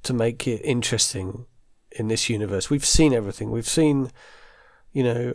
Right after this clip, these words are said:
weird computer programs and stuff that are sentient,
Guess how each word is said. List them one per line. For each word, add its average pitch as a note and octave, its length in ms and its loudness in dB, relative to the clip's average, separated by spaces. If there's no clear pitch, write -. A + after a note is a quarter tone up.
weird C3+ 320 2
computer C#3 320 0
programs C3+ 560 6
and B2 200 0
stuff - 560 0
that G2 140 -6
are - 40 -6
sentient, C3+ 640 2